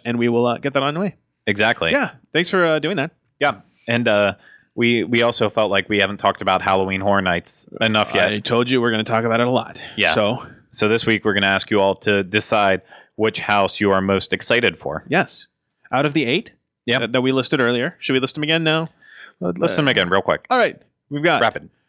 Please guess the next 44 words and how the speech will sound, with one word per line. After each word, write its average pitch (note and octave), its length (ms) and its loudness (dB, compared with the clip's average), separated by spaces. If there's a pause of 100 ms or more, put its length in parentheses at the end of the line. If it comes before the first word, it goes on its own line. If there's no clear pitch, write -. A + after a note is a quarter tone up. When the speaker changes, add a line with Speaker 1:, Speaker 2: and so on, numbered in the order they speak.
(640)
Speaker 1:
I C3 80 -2
have A#2+ 120 -2
to C#3+ 80 0
find C3 240 -2
the C3+ 40 -6
start D#3 160 2
of F3+ 60 -2
the G3+ 40 2
list. - 200 -2
Halloween, F3+ 320 0 (140)
Walking D#3+ 220 -2
Dead, D3 220 0 (240)
Alien D#3 220 0
versus C#3+ 220 -2
Predator, A2+ 380 -2 (120)
From B2 80 -6
Dusk B2 180 -2
Till C#3+ 120 -2
Dawn, A2+ 280 -2 (100)
Dracula B2+ 380 0
Untold, B2 360 -2 (100)
Dollhouse B2 420 0
of A#2+ 60 -4
the A#2+ 60 0
Damned, G#2 300 0 (260)
Giggles C3 280 2
and C3 120 -4
Gore C3 220 2
Incorporated, - 760 -4 (380)
Roanoke C3+ 320 2
Cannibal G#2+ 260 -4
Colony. - 340 -8 (520)
So - 140 -2
those D#3+ 180 2
are - 20 2
the G3+ 100 2
eight. E3 180 -2 (160)
Speaker 2:
That's A2+ 140 0
all B2+ 160 2
of G2 80 -2
them. - 220 -18 (260)
Speaker 1:
Just D#3 140 -4
tweet F#3+ 180 2
us, F3 500 -2